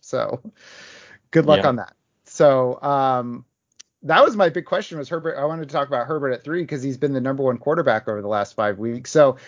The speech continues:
Speaker 1: let's
Speaker 2: Yeah,
Speaker 1: talk
Speaker 2: I mean,
Speaker 1: about
Speaker 2: I love,
Speaker 1: Taysom. Yeah.
Speaker 2: I love Herbert, but with nobody to throw to against a pretty solid Giants defense, I just don't expect, I don't expect them to really air it out or do anything exotic. I think it's gonna be a lot of Eckler, a lot of ball control,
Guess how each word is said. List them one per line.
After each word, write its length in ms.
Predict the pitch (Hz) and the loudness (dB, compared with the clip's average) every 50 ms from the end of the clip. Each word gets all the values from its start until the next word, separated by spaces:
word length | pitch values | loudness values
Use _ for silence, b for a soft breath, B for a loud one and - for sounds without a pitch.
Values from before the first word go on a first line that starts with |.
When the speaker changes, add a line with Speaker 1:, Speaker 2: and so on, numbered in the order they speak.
| B B | B B
Speaker 1:
let's 0 | |
Speaker 2:
Yeah, 140 | 185 196 - | 0 2 4
Speaker 1:
talk 100 | - - | 6 6
Speaker 2:
I 80 | 285 | 6
mean, 40 | 277 277 | 6 6
Speaker 1:
about 120 | 247 226 | 4 4
Speaker 2:
I 20 | 180 | 2
love, 240 | 180 185 196 202 | 2 2 2 2
Speaker 1:
Taysom. 100 | 202 - _ _ _ _ - | 2 -2 _ _ _ _ -8
Yeah. 160 | 139 123 - - _ _ _ _ _ - | -6 -6 -8 -8 _ _ _ _ _ -6
Speaker 2:
I 100 | 104 101 | -2 0
love 300 | 98 101 113 117 104 95 | 2 4 4 4 2 0
Herbert, 420 | 98 98 95 87 82 80 73 - - - | -2 -2 -2 -2 -4 -8 -10 -10 -12 -6
but 320 | 87 82 78 76 - - _ _ - | -4 -4 -4 -4 -6 -8 _ _ -10
with 280 | 92 90 85 - - 95 | -6 -6 -6 -6 -4 -4
nobody 400 | 90 92 92 87 90 87 85 82 | 0 0 0 0 0 -2 -2 -4
to 100 | 80 78 | -8 -10
throw 280 | - - 87 85 85 82 | -8 -4 -4 -4 -4 -4
to 260 | - 92 85 78 76 | -4 -4 -4 -4 -4
against 320 | 78 - 82 82 - - | -6 -8 -10 -10 -10 -10
a 60 | 82 | -12
pretty 300 | 78 - - 98 87 85 | -12 -12 -10 -8 -8 -6
solid 480 | - - - 82 82 85 87 90 87 87 | -6 -6 -6 -4 -4 -2 -2 -2 -2 -2
Giants 360 | 92 92 87 90 92 92 - | 0 0 0 0 -2 -4 -6
defense, 560 | - 95 95 87 - 101 101 98 98 98 - - | -6 -6 -6 -6 -2 0 0 2 2 0 -2 -6
I 120 | 82 82 | -8 -8
just 220 | 82 90 - - - | -8 -8 -8 -6 -4
don't 180 | 87 82 78 | -4 -4 -4
expect, 600 | 76 - - - - 90 82 76 - - - - b b b b b b b b b b - | -8 -10 -10 -4 0 0 0 0 0 -6 -18 -20 b b b b b b b b b b -6
I 120 | - 98 | -2 2
don't 160 | 98 101 98 98 | 2 4 4 2
expect 360 | 98 - - 98 90 - - | 2 0 -2 -2 -2 0 0
them 200 | 92 85 87 87 | -2 -2 -2 -4
to 120 | - 90 | -8 -10
really 540 | 82 76 87 87 85 82 78 78 76 78 - _ - | -6 -2 -2 0 0 0 -4 -6 -8 -10 -12 _ -4
air 180 | 98 87 82 78 | -2 -2 0 0
it 60 | 73 | 0
out 220 | 78 80 80 78 73 | 0 0 0 0 -4
or 60 | 71 | -8
do 160 | 71 82 78 | -8 -8 -8
anything 260 | 76 73 69 73 71 | -8 -8 -10 -10 -10
exotic. 540 | 69 67 - - 73 73 73 69 - - - | -10 -10 -8 -6 -4 -4 -4 -6 -8 -10 -12
I 80 | 78 - | -12 -12
think 180 | - - - | -12 -12 -12
it's 100 | - - | -12 -10
gonna 200 | - 90 87 80 | -8 -8 -8 -6
be 100 | 76 78 | -6 -4
a 60 | 78 | -4
lot 240 | 73 76 76 73 73 | -2 0 0 0 0
of 100 | 71 69 | 0 -2
Eckler, 460 | - 73 76 - - - 85 76 76 | -4 -6 -6 -6 -6 -6 -4 -2 -2
a 20 | 78 | 0
lot 200 | 76 73 71 76 | 0 -2 -2 -2
of 80 | 73 | -4
ball 180 | - 76 76 69 | -6 -6 -8 -8
control, 640 | - 90 87 - - 87 78 73 67 69 69 - | -10 -10 -10 -6 -2 -2 0 0 -2 -4 -8 -12